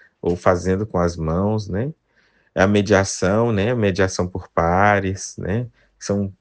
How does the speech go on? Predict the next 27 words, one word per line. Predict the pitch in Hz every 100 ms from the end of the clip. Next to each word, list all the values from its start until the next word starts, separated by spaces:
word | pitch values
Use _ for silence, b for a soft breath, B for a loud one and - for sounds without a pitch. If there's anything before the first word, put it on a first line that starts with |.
| _
formas | - - 104 117 92 87
de | 92
aprendizagem | - 87 82 87 87 90 85 78 -
muito | 90 87 87
interessantes, | 82 78 78 - 101 104 101 101 - 80
né? | 90 101 117 b b b b b b
É, | 92 95 92 92 90 87 87 80
possi-, | - 107 120 -
é, | -
possibilidades | - 117 - 104 101 101 104 98 87
d-, | 85 -
das | 98 98 87
várias | 101 120 123 110
maneiras | 101 92 92 95 85 80 80
de | 92
aprender, | 92 - 87 82 85 90 85 85 95
né? | 85 85 95 95 b b b b -
Utilizando | 87 - 92 87 95 92
os | 87 82
vários, | 85 107 110 95 - - - -
os | 87
vários | 82 87 98 92 80 76 - - - - - - -
sentidos, | - 87 87 - 120 113 92 85 -
né, | 87 107
das | 135 85 -
pessoas. | - - - 82 95 85 85
Então, | 78 87 90